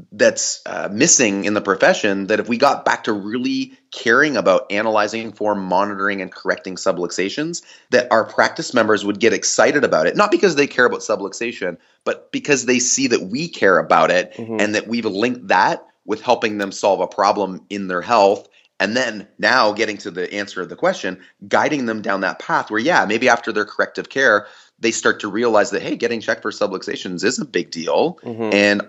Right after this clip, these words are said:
Speaker 1: I wanna continue to do this, even if the reason I came in doesn't go away. That's actually the telltale, Bo.
Speaker 2: Hmm.
Speaker 1: If you have people in your practice
Speaker 2: Mm-hmm.
Speaker 1: who came to you with a condition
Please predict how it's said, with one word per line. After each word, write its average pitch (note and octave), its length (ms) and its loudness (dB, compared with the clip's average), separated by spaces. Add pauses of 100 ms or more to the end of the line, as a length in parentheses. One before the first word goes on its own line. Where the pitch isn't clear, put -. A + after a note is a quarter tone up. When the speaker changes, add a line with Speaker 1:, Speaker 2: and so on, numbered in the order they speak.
(120)
Speaker 1:
I G#2+ 120 6
wanna A#2+ 240 4
continue A2 400 -6
to F#2+ 80 -10
do C3 160 -4
this, - 320 -4
even F#3+ 260 -2
if F#3 200 0 (360)
the B2 80 -8
reason C3+ 240 -2
I C3 80 4
came C3+ 220 -4
in C3 160 -2
doesn't C3 260 2
go C#3+ 180 4
away. C3+ 480 -2
That's C3+ 220 4
actually - 300 -2
the G#2+ 120 -4
telltale, F#2 720 -2
Bo. D2+ 300 -6 (220)
Speaker 2:
Hmm. D#3 80 -4
Speaker 1:
If A#2+ 100 -4
you C#3 80 2
have E3+ 140 0
people E3+ 180 -2
in D#3 80 -2
your D#3+ 100 0
practice F2+ 560 -2
Speaker 2:
Mm-hmm. A#2+ 360 -6
Speaker 1:
who A#2 100 -4
came C3 240 -2
to C#3 60 2
you C#3+ 80 4
with D3 120 0
a D3+ 40 -2
condition G#2+ 680 -2